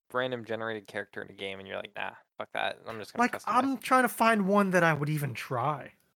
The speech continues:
Speaker 1: The standard.
Speaker 2: Like,
Speaker 1: Get
Speaker 2: why
Speaker 1: the
Speaker 2: do I want, like, I'm looking at this elk one, right?
Speaker 1: Mm-hmm.
Speaker 2: They had me, okay, they convinced me until they got to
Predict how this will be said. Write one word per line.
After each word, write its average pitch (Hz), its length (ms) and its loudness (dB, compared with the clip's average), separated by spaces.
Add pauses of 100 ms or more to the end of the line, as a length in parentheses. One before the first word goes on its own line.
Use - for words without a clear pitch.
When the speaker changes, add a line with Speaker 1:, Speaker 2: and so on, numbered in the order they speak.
(160)
Speaker 1:
The 117 80 -10
standard. 131 680 -4 (3000)
Speaker 2:
Like, 233 140 2
Speaker 1:
Get 190 80 -2
Speaker 2:
why 233 220 8
Speaker 1:
the 302 120 6
Speaker 2:
do 294 60 6
I 294 100 8
want, 269 300 2 (360)
like, 226 280 -2
I'm 220 140 -2
looking 277 220 0
at 254 80 0
this 220 200 -4
elk 180 300 2
one, 127 160 -2
right? 147 300 0 (380)
Speaker 1:
Mm-hmm. 160 260 -14 (440)
Speaker 2:
They 240 120 6
had 269 300 6
me, 285 240 -2 (220)
okay, 208 560 0
they 190 120 -2
convinced 226 720 -4
me 139 360 -4 (520)
until 233 400 2
they 285 140 4
got 214 320 4 (100)
to 151 500 2